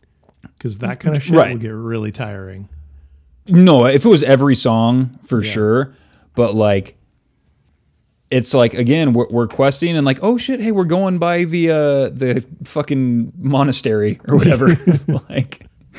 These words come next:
Speaker 2: cool. It just adds to the, like,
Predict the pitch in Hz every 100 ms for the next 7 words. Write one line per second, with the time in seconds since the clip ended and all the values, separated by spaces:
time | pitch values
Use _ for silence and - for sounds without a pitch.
0 | - - - 175 196 160 131 - _ _
1 | _ - 131 135 202 165 123 135 165 156
2 | - 170 135 123 110 107 104 -